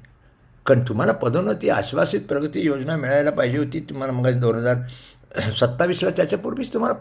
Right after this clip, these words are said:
आठ वर्षामध्ये पदोन्नती मिळालेली आहे, त्यामुळे तुमच्या बाबतीत आता लगेच आश्वासित प्रगती योजनेचा लाभ मिळणार नाही. पण या निमित्ताने मी एवढंच सांगेन की पदोन्नती नाकारल्यास काय, अ,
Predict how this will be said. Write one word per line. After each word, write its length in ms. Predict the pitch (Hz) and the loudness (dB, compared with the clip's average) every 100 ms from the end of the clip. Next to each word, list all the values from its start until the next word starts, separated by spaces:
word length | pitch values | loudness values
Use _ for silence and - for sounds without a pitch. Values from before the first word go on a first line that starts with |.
| - | 0
आठ 200 | 196 202 | 0 2
वर्षामध्ये 420 | 202 208 214 226 | 0 2 0 -2
पदोन्नती 520 | - 233 240 277 240 | -2 -2 -2 -6 -4
मिळालेली 520 | 240 269 214 196 165 | 0 2 2 0 -2
आहे, 180 | - - - - - - | -6 -10 -20 -20 -18 -4
त्यामुळे 220 | 117 117 | -4 -2
तुमच्या 260 | 104 139 | -4 0
बाबतीत 300 | 123 107 139 139 | 0 0 -4 -8
आता 220 | 101 - 120 | -8 -6 -4
लगेच 360 | 90 143 143 | 0 -2 -2
आश्वासित 420 | 104 - 107 127 127 | -6 -2 -2 -2 -10
प्रगती 320 | - 92 90 - | -8 -8 -8 -8
योजनेचा 380 | 82 87 - | -6 -8 -6
लाभ 200 | 95 82 80 | -6 -6 -10
मिळणार 300 | 80 82 85 | -14 -12 -10
नाही. 120 | 82 - - - - - | -12 -16 -20 -20 -20 0
पण 120 | 139 | 2
या 120 | 113 101 | 4 4
निमित्ताने 460 | 104 110 113 110 | 2 0 2 2
मी 160 | 117 101 | 2 2
एवढंच 340 | 98 135 127 | 2 0 0
सांगेन 260 | 110 135 131 - - | 0 0 -4 -8 -10
की 80 | 143 | -4
पदोन्नती 680 | 123 - 87 127 127 123 143 | -4 -4 0 2 2 0 0
नाकारल्यास 680 | 113 - 120 113 113 131 131 - - - _ - | 0 -4 -2 0 2 0 -2 -14 -20 -20 _ 2
काय, 220 | 107 143 | 4 4
अ, 340 | - 113 107 | 0 -6 -6